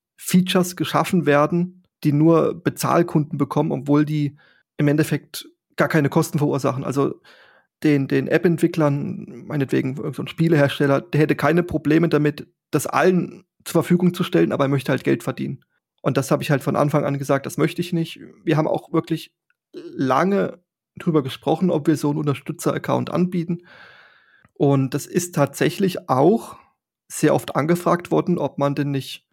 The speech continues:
für einen kleinen Betrag monatlich sich vielleicht der Werbung entziehen könnte. Und dann wurde halt eben dieser Patreon-Account ins Leben gerufen. Aber ob man nun Patreon hat oder nicht, man kommt immer an dieselben Daten und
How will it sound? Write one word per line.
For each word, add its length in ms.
für 160
einen 480
kleinen 280
Betrag 480
monatlich 720
sich 280
vielleicht 280
der 100
Werbung 300
entziehen 420
könnte. 440
Und 100
dann 120
wurde 220
halt 160
eben 260
dieser 360
Patreon-Account 1040
ins 180
Leben 200
gerufen. 360
Aber 180
ob 100
man 80
nun 140
Patreon 420
hat 120
oder 160
nicht, 260
man 260
kommt 640
immer 260
an 100
dieselben 460
Daten 420
und 320